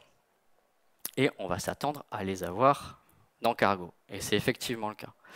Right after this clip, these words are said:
Donc là, j'ai créé ma pipeline assez basique avec mes trois environnements dans Cargo. Maintenant, je vais essayer de rafraîchir mon warehouse. Et ce que je peux voir, c'est que, ah, j'ai une image un vingt,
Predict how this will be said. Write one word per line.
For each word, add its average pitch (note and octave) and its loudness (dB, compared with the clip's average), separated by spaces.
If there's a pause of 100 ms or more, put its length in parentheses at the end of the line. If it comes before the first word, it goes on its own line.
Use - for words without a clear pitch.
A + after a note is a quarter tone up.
(540)
Donc G#2+ -4
là, D3+ 12
j'ai D3 6
créé - 4
ma C#3 10
pipeline G#2+ 8
assez B2 6
basique G#2 4
avec G2 0
mes F#2+ -10
trois D3 4
environnements A2 2 (160)
dans A#2+ -2
Cargo. G2 -2 (1300)
Maintenant, D#3+ 6
je D#3 0
vais C#3 8
essayer C#3+ 8
de C3+ 6
rafraîchir D3+ 8
mon A#2+ 2
warehouse. G2+ 4 (480)
Et G3 8
ce - -10
que A#2 -4
je - -6
peux G#2 -2
voir, B2+ 10
c'est - -4
que, A#2+ -2
ah, C#4 10
j'ai A#2 4
une A#2 2
image E3+ 8 (920)
un E3 12
vingt, C#3 4